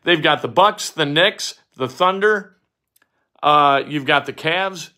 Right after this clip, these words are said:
Detroit, and then the game tonight against Dallas. So, you know, you gotta lose five of those games, right? Let's celebrate some birthdays and find a way. Give yourself a chance at Victor Wembanyama, just a chance.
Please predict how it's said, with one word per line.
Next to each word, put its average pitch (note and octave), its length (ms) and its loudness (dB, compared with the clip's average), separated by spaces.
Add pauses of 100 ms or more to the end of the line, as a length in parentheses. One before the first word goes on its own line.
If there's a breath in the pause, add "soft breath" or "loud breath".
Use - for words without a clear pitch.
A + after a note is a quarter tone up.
Detroit, E3+ 440 -4
and D#3+ 80 -10
then E3 140 -2
the D#3+ 60 -8
game E3 380 -6
tonight D#3 420 -4
against C#3 360 -6
Dallas. D#3+ 500 0 (460 soft breath)
So, D3 680 0 (100)
you A#2+ 220 -8
know, A2+ 180 -4
you B2 200 -4
gotta D3+ 280 0
lose G2+ 240 -8
five A2+ 320 0
of G#2 60 -10
those G#2 240 -10
games, F3+ 380 -12
right? C#3+ 280 -2
Let's F3+ 220 0
celebrate G3 500 2
some D#3 200 -8
birthdays D3+ 540 0 (300 loud breath)
and A3 240 -2
find F#3+ 380 -4
a F3 40 -2
way. D3 600 -6 (320)
Give B3 180 -4
yourself G3+ 440 0
a C#3 60 -2
chance A3 540 -2
at D#3 60 -4
Victor D#3 300 -6
Wembanyama, C#3 720 0
just G#3+ 280 -2
a C#3 60 -10
chance. G3+ 520 -4